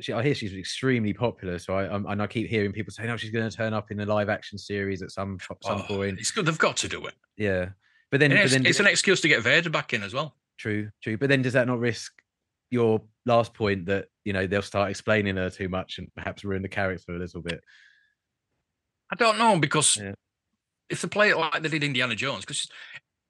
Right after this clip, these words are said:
Speaker 2: when Indiana Jones first showed up, he, he, he was a bad, he thought, "Well, is he a bad guy? Is he a good, good guy?" We don't know. And we didn't really know at the end of it, 'cause he's a, like, a bit of an anti-hero, even though he's the, he's the hero of the movie.
Speaker 1: Hmm.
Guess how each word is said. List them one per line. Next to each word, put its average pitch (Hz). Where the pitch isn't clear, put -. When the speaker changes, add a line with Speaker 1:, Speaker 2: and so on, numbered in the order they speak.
Speaker 2:
when 170
Indiana 160
Jones 135
first 110
showed 107
up, 113
he, 131
he, 123
he 139
was 143
a 113
bad, 147
he 143
thought, 143
"Well, -
is 127
he 160
a 156
bad 170
guy? 175
Is 180
he 113
a -
good, 127
good 143
guy?" 156
We 135
don't 151
know. 117
And 135
we 143
didn't 175
really 165
know 139
at 110
the 123
end 156
of 104
it, 110
'cause 117
he's 113
a, 127
like, 123
a 113
bit 110
of 113
an 98
anti-hero, 95
even 117
though 117
he's 98
the, 113
he's 120
the 104
hero 113
of 101
the 98
movie. 107
Speaker 1:
Hmm. 87